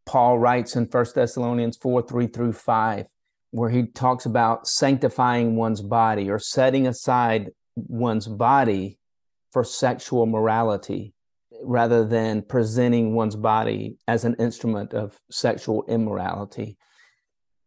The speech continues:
First Thessalonians four, three through five, "It is God's will that you should be sanctified," meaning that you should set aside your body for sexual purity,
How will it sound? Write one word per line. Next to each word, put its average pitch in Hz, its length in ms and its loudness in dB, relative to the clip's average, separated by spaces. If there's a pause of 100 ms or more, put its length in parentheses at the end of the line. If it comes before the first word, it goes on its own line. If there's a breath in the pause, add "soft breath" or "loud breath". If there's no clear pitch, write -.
(100)
First 127 260 2
Thessalonians 123 520 2
four, 120 200 0
three 120 240 0
through 117 200 -2
five, 117 360 2
"It 117 80 2
is 110 100 -2
God's 120 280 2
will 123 260 4
that 117 120 2
you 120 160 2
should 113 260 -4
be 120 80 0
sanctified," 127 800 -4
meaning 127 400 2
that 113 160 2
you 127 160 2
should 123 240 -2
set 131 300 2
aside 135 460 0
your 123 120 2
body 117 420 0
for 123 160 -6
sexual 110 480 -4
purity, 107 600 -2